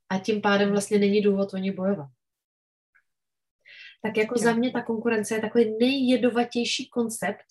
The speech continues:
do kterého jsme vychovaní a který hodně omezuje naši schopnost vytvářet aliance, a spolutvořit a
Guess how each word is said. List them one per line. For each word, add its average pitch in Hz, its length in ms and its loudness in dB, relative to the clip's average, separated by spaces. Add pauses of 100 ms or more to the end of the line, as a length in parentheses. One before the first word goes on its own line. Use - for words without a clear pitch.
do 202 120 0
kterého 208 360 2
jsme 233 180 0
vychovaní 202 580 -2 (560)
a 196 60 -2
který 214 360 2
hodně 220 420 0
omezuje 208 420 2
naši 202 260 -4
schopnost 202 420 -6
vytvářet 185 480 -4
aliance, 262 460 0 (680)
a 185 140 -2
spolutvořit 247 880 0 (220)
a 190 380 -2